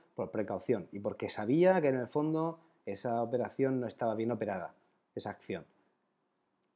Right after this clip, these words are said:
Vamos a ver, no estaba bien operada por mí. Tenía que haber, mm, operado quizás con menos acciones o directamente no haberla operado por todo el split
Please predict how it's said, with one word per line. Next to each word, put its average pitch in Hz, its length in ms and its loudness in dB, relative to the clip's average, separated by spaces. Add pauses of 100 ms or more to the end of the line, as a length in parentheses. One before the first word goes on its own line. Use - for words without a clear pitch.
(180)
Vamos 101 180 -16
a 107 60 -4
ver, 123 200 0
no 123 120 -2
estaba 131 220 4
bien 120 120 4
operada 143 300 2
por 95 140 -4
mí. 92 120 -8 (580)
Tenía 95 200 -10
que 104 80 -4
haber, 104 240 0
mm, 98 480 -6 (560)
operado 110 340 0
quizás 110 220 -6
con 101 160 -6
menos 107 220 -6
acciones 165 580 0
o 110 80 -6
directamente 127 580 0
no 120 220 0
haberla 110 420 2
operado 127 680 2
por 104 140 -4
todo 110 160 -2
el 110 80 -2
split 123 460 -2